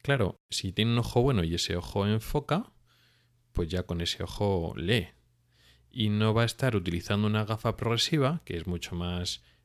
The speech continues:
eh, digamos, eh, incómodo o menos compatible con la, el estilo de vida de un niño pequeño,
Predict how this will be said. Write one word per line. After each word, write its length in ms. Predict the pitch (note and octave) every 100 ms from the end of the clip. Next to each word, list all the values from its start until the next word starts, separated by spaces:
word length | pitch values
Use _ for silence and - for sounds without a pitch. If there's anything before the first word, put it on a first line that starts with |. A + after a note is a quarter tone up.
| -
eh, 320 | G#2 F#2 F2 E2+
digamos, 500 | F2 F#2 F2+ - -
eh, 180 | - - -
incómodo 560 | G#2+ G2+ B2 A2+ A2
o 260 | F3 G2+ F#2+
menos 360 | F#2 G#2 G#2 -
compatible 560 | G2+ F#2+ A#2 G#2 E2+ _ - _ _
con 280 | - B2 - _
la, 500 | - - G2+ F#2+ F2+ -
el 180 | G2 F#2
estilo 340 | - A2 G#2
de 80 | A2+
vida 220 | B2 E2+
de 100 | E2
un 80 | E2
niño 220 | E2+ E2+
pequeño, 500 | G#2 C3 B2+ D3+